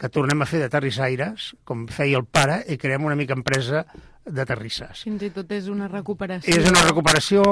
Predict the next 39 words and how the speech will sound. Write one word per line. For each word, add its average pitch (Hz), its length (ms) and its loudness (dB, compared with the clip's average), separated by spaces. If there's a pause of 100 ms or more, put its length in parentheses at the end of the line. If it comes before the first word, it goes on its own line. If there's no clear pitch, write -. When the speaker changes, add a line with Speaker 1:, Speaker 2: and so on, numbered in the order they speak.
(120)
Speaker 2:
dels 202 120 0
Speaker 1:
ho 151 80 6
han 160 140 4
fet 190 180 4
Speaker 2:
orígens. 185 280 4
Speaker 1:
i 170 40 -4
se 165 140 0
n'estan 143 260 -2
sortint. 110 480 -10
Necessitaven 131 720 0
un 127 100 -6
crèdit, 160 400 0 (560)
eh, 120 600 -6
no 131 180 -6
tenien, 120 680 -8 (160)
això, - 240 -14
garanties 107 560 -12
ni 117 140 -12
recursos, 160 480 -10
i 143 100 -4
els 120 100 -8
hi 135 60 -8
hem 120 80 -12
donat 107 240 -12
nosaltres. - 560 -20 (800)
De 117 180 -14
coses 143 320 -10
d'aquestes 139 460 -12
n'hi 139 180 -10
ha 139 140 -4 (560)
altres 127 320 -8
empreses, 135 760 -8 (340)
eh, 120 160 -18
per 120 160 -10
exemple, 120 460 -8 (840)
una 123 460 -8
que 110 140 -12
fa 120 200 -8
iogurts, 120 640 -6